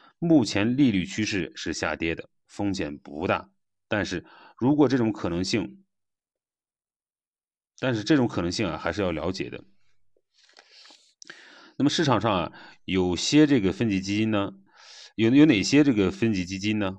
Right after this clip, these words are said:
我整理了一张表啊，就是表二十九杠三，列举了一些规模较大的分级基金，供大家查阅。啊，这里我再强调一下，如果是没有很多经验的投资者啊，杠杆啊是很危险的，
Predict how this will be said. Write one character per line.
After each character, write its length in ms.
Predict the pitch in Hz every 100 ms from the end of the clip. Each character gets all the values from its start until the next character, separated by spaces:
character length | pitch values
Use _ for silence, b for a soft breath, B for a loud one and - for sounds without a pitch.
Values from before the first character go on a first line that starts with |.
| _
我 180 | 90 92
整 240 | 98 110
理 100 | 127
了 40 | 92
一 80 | 92
张 220 | 104 104
表 160 | 85
啊， 180 | 78 76
就 100 | 73
是 160 | 82 -
表 340 | - 78 69 -
二 220 | 113 90
十 160 | -
九 280 | 87 - 64
杠 240 | - 101 80
三， 300 | - 110 110 B B B
列 260 | 143 156 107
举 160 | 87
了 60 | 82
一 120 | 95
些 240 | 92 101 95
规 140 | 117
模 180 | 107 98
较 260 | 95 76 73
大 120 | 98
的 60 | 87
分 180 | -
级 140 | 90 82
基 140 | 87
金， 240 | 92 101 - _
供 240 | - 82 78
大 160 | 80
家 160 | 78 80
查 320 | - - 76
阅。 200 | 82 69 _ _ b b b b b _
啊， 200 | 92 87
这 160 | 85 127
里 140 | 98
我 180 | 85 80
再 320 | - 143 113
强 260 | 87 82 78
调 220 | 92 80
一 80 | 78
下， 300 | - 69 60 b b -
如 180 | 127
果 140 | 156 117
是 160 | -
没 360 | 104 95 98 156
有 120 | 131
很 240 | 101 82 78
多 160 | 90
经 200 | 87 110
验 140 | 117 90
的 60 |
投 200 | 80 85
资 140 | 85 92
者 160 | 82
啊， 100 | 53 - _ _ -
杠 260 | 139 101
杆 120 | 78 71
啊 220 | 71 -
是 180 | - 87
很 280 | - 71
危 180 | 80 92
险 240 | 95 69
的， 140 | -